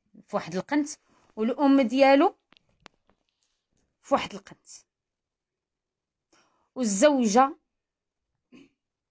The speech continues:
هي اللي راه كتعاني. ما حيلتها تقابلهم، ما حيلتهاش توكلهم، اش تشربهم، تخمام وليداتها، يعني المعاناة. إذا خوتي نتعاونوا نديروا يد في يد،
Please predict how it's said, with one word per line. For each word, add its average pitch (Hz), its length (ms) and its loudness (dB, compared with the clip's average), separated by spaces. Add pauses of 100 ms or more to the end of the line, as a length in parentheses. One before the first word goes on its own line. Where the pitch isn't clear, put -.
هي 185 160 -6
اللي 180 200 -4
راه 160 160 -6
كتعاني. 156 540 -20 (680)
ما 185 80 -16
حيلتها 170 440 -18
تقابلهم، 175 760 -12
ما 175 60 -12
حيلتهاش 175 500 -18
توكلهم، 185 680 -14
اش 170 160 -16
تشربهم، 190 800 -10 (540)
تخمام 214 640 0
وليداتها، 220 880 0 (280)
يعني 240 200 0
المعاناة. 190 500 0 (840)
إذا 233 220 0
خوتي 214 500 -10 (460)
نتعاونوا 220 560 -2
نديروا 190 320 -4
يد 185 240 -6
في - 160 -20
يد، - 200 -18